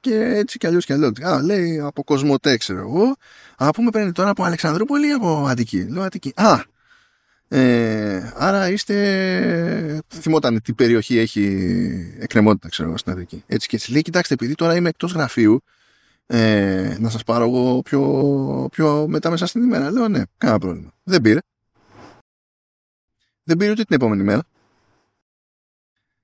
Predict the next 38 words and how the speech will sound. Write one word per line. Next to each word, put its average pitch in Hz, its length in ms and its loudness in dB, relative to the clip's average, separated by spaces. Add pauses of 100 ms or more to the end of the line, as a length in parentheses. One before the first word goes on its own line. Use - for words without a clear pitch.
Με 143 120 2
πήρε 208 180 0
τη 214 80 -2
μεθεπόμενη 180 480 0
μέρα. 107 280 0 (380)
Φυσικά 233 320 -6
πάλι 208 200 0
πήρε 143 200 2
ώρα 117 220 4
που 110 120 -6
εγώ 107 160 -2
δεν 104 80 0
μπορούσα. 98 420 2 (680)
Και 143 120 0
μου 135 80 4
στέλνει 202 280 0
μήνυμα 196 320 0
και 214 100 -8
μου 190 100 -4
λέει, 226 160 0
«Ε, 220 140 2
παρακαλώ, 233 360 -2
επικοινωνήστε, 226 580 2
είμαι 220 160 0
από 202 160 0
τα, 208 160 0
δεν 220 100 -2
ξέρω 208 180 -2
εγώ 208 100 -2
και 208 60 -4
αυτά, 226 200 0
για 214 100 0
να 208 60 -2
συνεννοηθούμε». 208 520 0
Ναι. 208 180 2 (580)
Οκ. - 120 -12 (1600)
Παίρνω 190 200 4
τηλέφωνο. 139 380 0